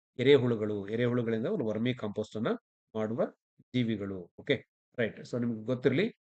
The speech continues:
ಈ ತ್ಯಾಜ್ಯಗಳನ್ನ ತಿಂದು, ಓಕೆ, so ರೈತನ ಮಿತ್ರ ಅಂತ ಯಾವ್ಯಾವ ಇದ್ರೆ ಇದು ವರ್ಮಿ ಕಾಂಪೋಸ್ಟ್. ಓಕೆ, ವರ-, ಎರೆಹುಳುಗಳು ಮತ್ತೆ ಟರ್ಮೈಟ್ಸ್ ಅಂದ್ರೆ ಗೆದ್ದಲುಗಳು ಅಂತ ಕರಿತೀವಲ್ಲ, ಅವು ಇನ್ನೂ ಹಲವಾರು ಜೀವಿಗಳಿದಾವೆ, ಹೌದಾ? So ಅರ್ಥ್ ವರ್ಮ್ ಪ್ಲೇ ವೈಟಲ್ ರೋಲ್. ಏನ್ ಮಾಡ್ತಾವೆ ಇವು ಅಂತಂದ್ರೆ,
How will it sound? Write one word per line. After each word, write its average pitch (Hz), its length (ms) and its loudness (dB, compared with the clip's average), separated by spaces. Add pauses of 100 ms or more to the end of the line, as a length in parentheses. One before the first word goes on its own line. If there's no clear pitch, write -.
(120)
ಈ 123 40 -10
ತ್ಯಾಜ್ಯಗಳನ್ನ 143 760 6
ತಿಂದು, 120 480 0
ಓಕೆ, 131 320 0 (280)
so 131 320 4
ರೈತನ 156 440 2
ಮಿತ್ರ 147 380 2
ಅಂತ 139 280 4
ಯಾವ್ಯಾವ 127 320 6
ಇದ್ರೆ 120 300 2
ಇದು 135 320 -4
ವರ್ಮಿ 123 320 2
ಕಾಂಪೋಸ್ಟ್. 117 480 -2
ಓಕೆ, 117 180 -2
ವರ-, 107 480 0
ಎರೆಹುಳುಗಳು 127 680 6 (320)
ಮತ್ತೆ 156 300 0
ಟರ್ಮೈಟ್ಸ್ 127 640 0 (420)
ಅಂದ್ರೆ 131 220 0
ಗೆದ್ದಲುಗಳು 131 480 4
ಅಂತ 120 100 0
ಕರಿತೀವಲ್ಲ, 110 360 -2
ಅವು 113 320 0 (180)
ಇನ್ನೂ 196 180 -2
ಹಲವಾರು 127 440 -2
ಜೀವಿಗಳಿದಾವೆ, 151 600 0
ಹೌದಾ? - 720 -4 (120)
So 127 160 2
ಅರ್ಥ್ 175 200 4
ವರ್ಮ್ 170 200 0
ಪ್ಲೇ 156 180 4
ವೈಟಲ್ 127 440 2
ರೋಲ್. 110 180 -2
ಏನ್ 156 240 4
ಮಾಡ್ತಾವೆ 156 300 4
ಇವು 139 140 6
ಅಂತಂದ್ರೆ, 156 320 2